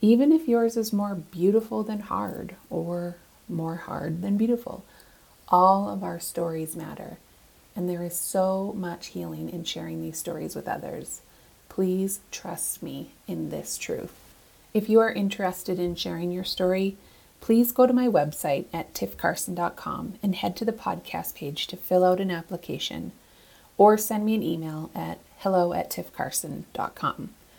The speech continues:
Also, if this is the first time hearing my podcast, I wrote a book.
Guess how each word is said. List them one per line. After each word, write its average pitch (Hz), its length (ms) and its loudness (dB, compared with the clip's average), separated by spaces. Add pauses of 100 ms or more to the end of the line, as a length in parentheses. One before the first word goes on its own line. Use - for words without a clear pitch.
(840)
Also, 214 560 6 (160)
if 185 220 0
this 185 260 6
is 185 140 -6
the 170 120 -6
first 214 400 8
time 233 300 4
hearing 202 280 0
my 180 120 2
podcast, - 760 0 (460)
I 190 440 2
wrote 165 380 -2 (140)
a 185 60 -2
book. - 500 0